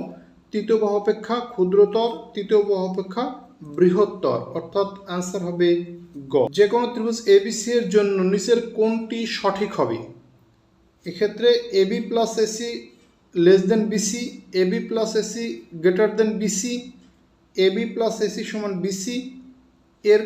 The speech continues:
কোনোটি নয়। তাহলে এবি plus এসি greater than বিসি, কারণ যে কোনো দুইটি বাহুর যোগফল তৃতীয় বাহু থেকে বৃহত্তর হবে। নাম্বার থ্রি কি বলছে? ত্রিভুজের তিনটি বাহুর দৈর্ঘ্য সেন্টিমিটারে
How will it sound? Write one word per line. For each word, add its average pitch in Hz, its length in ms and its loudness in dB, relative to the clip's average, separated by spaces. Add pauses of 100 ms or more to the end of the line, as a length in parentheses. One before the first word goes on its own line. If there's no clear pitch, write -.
কোনোটি 202 380 2
নয়। 131 260 2 (420)
তাহলে 208 300 -2 (220)
এবি 190 280 2 (120)
plus 220 240 2 (180)
এসি 190 180 -6 (100)
greater 190 360 2
than 202 120 2 (100)
বিসি, 156 200 -2 (100)
কারণ 214 180 2 (100)
যে 185 160 4 (100)
কোনো 233 140 -2 (200)
দুইটি 196 280 -2 (120)
বাহুর 214 320 0 (200)
যোগফল 208 680 0 (200)
তৃতীয় 202 280 0
বাহু 185 220 2 (100)
থেকে 185 260 0 (720)
বৃহত্তর 180 480 2
হবে। 120 260 -2 (760)
নাম্বার 185 400 2
থ্রি 233 200 -6
কি 233 100 -10
বলছে? 240 260 2 (100)
ত্রিভুজের 220 460 -4
তিনটি 226 300 -4
বাহুর 226 360 0
দৈর্ঘ্য 208 360 6 (200)
সেন্টিমিটারে 220 680 0